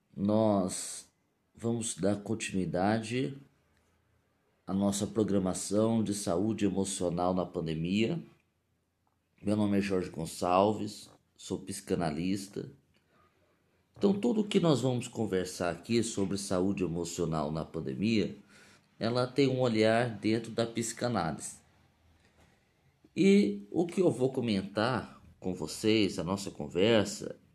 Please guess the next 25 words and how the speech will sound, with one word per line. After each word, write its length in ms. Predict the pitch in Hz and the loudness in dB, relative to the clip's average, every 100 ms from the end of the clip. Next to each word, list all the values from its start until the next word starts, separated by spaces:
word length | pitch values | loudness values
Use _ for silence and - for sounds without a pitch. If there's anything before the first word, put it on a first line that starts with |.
| _ | _
ela 640 | 107 120 123 123 123 - - - | -2 0 2 0 -2 -8 -14 -4
também 580 | 170 120 135 151 143 | -2 0 0 0 0
vai 200 | 101 113 | 0 0
ser 220 | 117 - 110 | -2 -2 -2
baseada, 1000 | 101 104 92 80 82 104 110 64 60 - - | 0 0 -2 -2 2 2 2 -2 -6 -10 -10
né, 380 | 87 101 117 - - - - - _ _ | -2 0 -2 -6 -18 -20 -20 -20 _ _
nos 240 | 143 175 | 0 2
atendimentos 720 | 170 165 147 151 135 139 139 | 2 2 -2 -4 -4 -4 -4
clínicos, 880 | - - 139 156 127 - - - - _ _ _ _ _ _ _ - | -6 0 2 4 2 -2 -12 -12 -16 _ _ _ _ _ _ _ -4
né, 380 | 98 107 113 - | 0 0 -2 -4
nesse 360 | 107 120 - 135 | -2 -2 -2 -4
momento 480 | 143 113 107 - | 0 2 2 0
da 160 | 117 113 | 0 0
pandemia. 640 | 117 123 131 117 82 60 - _ _ _ _ _ _ _ _ _ _ - | 0 -2 0 0 0 -4 -10 _ _ _ _ _ _ _ _ _ _ -4
Então, 680 | 131 139 156 147 120 104 | -2 4 4 4 0 0
seja 440 | 92 - 143 131 120 | -2 0 2 2 2
no 120 | 110 | 0
meu 180 | 107 98 | 2 2
atendimento 720 | 101 98 92 92 90 85 85 | 2 0 -4 -4 -6 -6 -4
online, 640 | 80 98 113 107 101 87 | -2 0 0 0 -2 -4
seja 340 | 85 - 104 101 | -8 -6 -6 -6
no 80 | 87 | -6
meu 160 | 90 | -6
atendimento 600 | 87 80 78 82 82 82 | -6 -8 -10 -8 -8 -10
físico, 760 | 76 - 110 143 127 85 - | -16 -10 -6 -4 -4 -8 -12